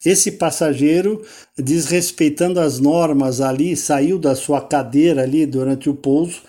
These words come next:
já que a tripulação pedia para todos ficarem em seus lugares,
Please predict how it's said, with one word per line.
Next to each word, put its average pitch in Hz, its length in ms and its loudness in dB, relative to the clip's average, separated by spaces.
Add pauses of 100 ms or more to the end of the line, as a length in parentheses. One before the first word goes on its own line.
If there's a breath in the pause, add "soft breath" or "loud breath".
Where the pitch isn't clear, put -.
(260 soft breath)
já 143 160 0
que 147 120 -4
a 143 60 -2
tripulação 139 680 -2
pedia 143 360 0
para 139 180 -2
todos 147 320 -2
ficarem 143 420 0
em 127 60 0
seus 127 280 -4
lugares, 156 560 0